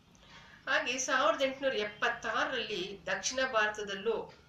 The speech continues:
ಅದರಲ್ಲಿ ಬಾಂಬೆ ಭೀಕರ ಕ್ಷಾಮ ಒಂದು ದವಡೆಗೆ ಸಿಲ್ತು ಅಂತ ನೋಡ್ಬೋದು.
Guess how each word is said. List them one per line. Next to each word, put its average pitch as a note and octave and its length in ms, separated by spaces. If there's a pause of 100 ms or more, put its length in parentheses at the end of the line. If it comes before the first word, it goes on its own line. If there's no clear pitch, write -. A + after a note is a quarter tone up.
(600)
ಅದರಲ್ಲಿ G3 760
ಬಾಂಬೆ G#3 600
ಭೀಕರ B3+ 440 (440)
ಕ್ಷಾಮ G#3+ 360 (840)
ಒಂದು F3+ 420
ದವಡೆಗೆ F#3 360
ಸಿಲ್ತು G3 520
ಅಂತ - 640
ನೋಡ್ಬೋದು. E3+ 680